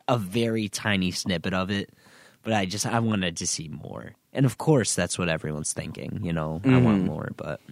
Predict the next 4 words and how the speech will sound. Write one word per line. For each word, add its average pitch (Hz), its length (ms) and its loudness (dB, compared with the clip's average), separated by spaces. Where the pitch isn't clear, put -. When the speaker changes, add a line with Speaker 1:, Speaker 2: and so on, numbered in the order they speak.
Speaker 1:
um, 95 480 0
the, 160 180 2
the, 131 420 4
um, 110 680 2